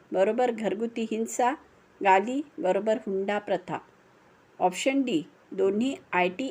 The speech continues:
ॲक्ट अंतर्गत येतात. उत्तर आहे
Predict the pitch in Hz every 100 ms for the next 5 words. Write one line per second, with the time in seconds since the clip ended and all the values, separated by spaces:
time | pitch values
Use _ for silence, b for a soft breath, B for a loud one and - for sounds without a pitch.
0 | - 190 190 - 190 185 180 180 190 190
1 | - 214 175 131 - - - _ _ _
2 | _ _ - 190 - 285 294 285 285 254